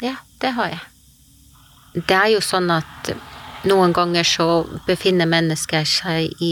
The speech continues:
veldig vanskelige situasjoner hvor det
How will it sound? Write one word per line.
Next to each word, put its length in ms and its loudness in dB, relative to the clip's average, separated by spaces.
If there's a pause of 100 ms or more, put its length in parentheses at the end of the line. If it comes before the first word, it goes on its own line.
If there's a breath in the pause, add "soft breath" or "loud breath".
veldig 320 2
vanskelige 640 -4
situasjoner 640 -2
hvor 240 -2 (960 soft breath)
det 360 -2